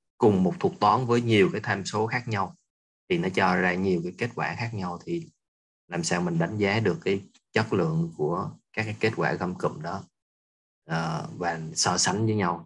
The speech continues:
cái nào tốt hơn chẳng hạn, hay là mình so sánh cái kết quả gom cụm của hai cái thuật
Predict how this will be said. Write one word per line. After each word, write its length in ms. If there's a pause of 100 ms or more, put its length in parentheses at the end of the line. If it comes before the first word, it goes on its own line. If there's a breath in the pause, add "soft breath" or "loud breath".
cái 100
nào 240
tốt 160
hơn 280
chẳng 120
hạn, 200 (560)
hay 160
là 180
mình 180
so 220
sánh 260
cái 180 (120)
kết 140
quả 200
gom 260
cụm 200
của 220
hai 240
cái 100
thuật 160